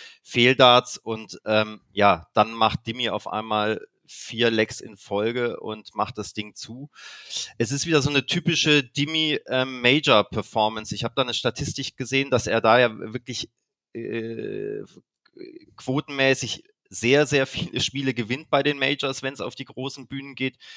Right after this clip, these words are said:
Viel besser als auf dem Floor und, ähm, das ist schon erstaunlich. Ich meine, er hatte jetzt einen, äh, Pro-Tour-Sieg, aber, ähm, ja, auf diesen großen Bühnen liefert er ab und, äh,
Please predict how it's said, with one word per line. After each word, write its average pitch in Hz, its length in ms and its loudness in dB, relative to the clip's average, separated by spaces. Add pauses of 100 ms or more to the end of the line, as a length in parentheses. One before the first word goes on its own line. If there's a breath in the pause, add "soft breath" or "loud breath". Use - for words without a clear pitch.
(320 loud breath)
Viel 135 300 -6
besser 135 360 4
als 120 220 0
auf 110 180 -4
dem 113 160 -10
Floor 113 680 -2
und, 120 460 -10
ähm, 113 440 -2 (1120)
das 98 160 -4
ist 117 100 -4
schon 147 180 -4
erstaunlich. 117 560 2
Ich - 60 -12
meine, 110 180 2
er 101 100 4
hatte 127 200 2
jetzt 135 340 0
einen, 135 260 -12
äh, 120 160 -4
Pro-Tour-Sieg, 127 1300 -6
aber, 117 440 4
ähm, 117 460 -4
ja, 127 160 2
auf - 140 0
diesen 113 240 -12
großen 117 420 -8
Bühnen 127 460 -12
liefert 123 420 -4
er 104 140 4
ab - 360 2
und, 113 480 -14
äh, 110 260 -2